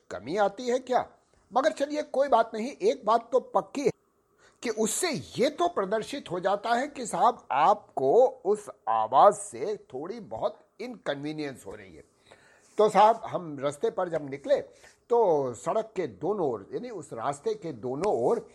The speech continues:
छोटे छोटे बच्चे पटाखे चला रहे थे। और पटाखे क्या वो छोटे से बम होते हैं ना, जिसको थोड़ा आग लगा के ऐसे हवा में उछाल देते हैं, हवा में बम फट जाता है पट की आवाज़ के साथ।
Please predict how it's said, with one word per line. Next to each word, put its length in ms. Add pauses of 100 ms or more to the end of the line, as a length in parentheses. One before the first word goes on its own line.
(300)
छोटे 280
छोटे 320
बच्चे 560 (340)
पटाखे 380
चला 320
रहे 240
थे। 200 (540)
और 380
पटाखे 400
क्या 240
वो 180
छोटे 380
से 180
बम 300
होते 280
हैं 80
ना, 80
जिसको 380
थोड़ा 320
आग 340
लगा 260
के 160
ऐसे 340
हवा 280
में 120
उछाल 380
देते 300
हैं, 120
हवा 240
में 240
बम 160 (140)
फट 140
जाता 260
है 60
पट 480
की 220
आवाज़ 320
के 220
साथ। 240